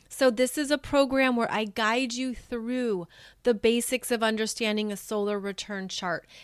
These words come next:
If you can understand a natal chart,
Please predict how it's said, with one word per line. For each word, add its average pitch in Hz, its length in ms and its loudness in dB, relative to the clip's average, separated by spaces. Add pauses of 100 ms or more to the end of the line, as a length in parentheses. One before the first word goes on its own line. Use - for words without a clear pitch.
(120)
If 214 180 -4
you 262 160 4
can 320 180 0
understand 302 760 0
a 180 80 -2
natal 214 400 0
chart, 370 560 0